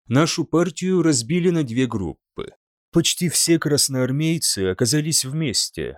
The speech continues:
а в моей лишь один в военной форме, остальные в цивильных пальто. Одну пятерку повели куда-то вглубь острова,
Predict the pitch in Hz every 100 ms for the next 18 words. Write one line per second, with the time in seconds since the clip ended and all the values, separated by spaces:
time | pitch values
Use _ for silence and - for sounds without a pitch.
0 | _ - 123 127 147 151 180 135 101 151
1 | 160 156 143 185 147 104 123 131 135 139
2 | 139 - 123 87 82 76 _ - 117 -
3 | 123 120 143 190 196 - - 175 123 120
4 | 120 - 113 110 - - 65 - _ _
5 | _ - 113 117 165 160 170 185 180 180
6 | 143 - 127 135 170 - 143 160 160 139
7 | 120 151 156 185 170 - - 80 73